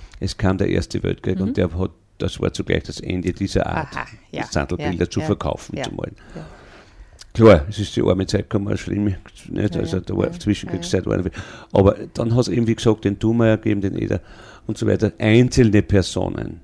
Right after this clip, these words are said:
Speaker 1: die dann das weitergeführt haben
Speaker 2: Mhm.
Speaker 1: und zu einer wirklichen,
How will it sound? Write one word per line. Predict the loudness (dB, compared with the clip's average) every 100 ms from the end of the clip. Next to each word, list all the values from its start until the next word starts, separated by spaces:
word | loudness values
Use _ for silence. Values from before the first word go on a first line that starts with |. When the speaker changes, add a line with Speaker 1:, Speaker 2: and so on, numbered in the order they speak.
| -20 _
Speaker 1:
die | 2 4
dann | 4 4 0 -2
das | -2 0
weitergeführt | 0 0 -2 -6 -6 -4 -2
haben | -2 -4
Speaker 2:
Mhm. | -6
Speaker 1:
und | -4 -2
zu | 0
einer | 0 -2 0
wirklichen, | 0 2 0 0 0 -2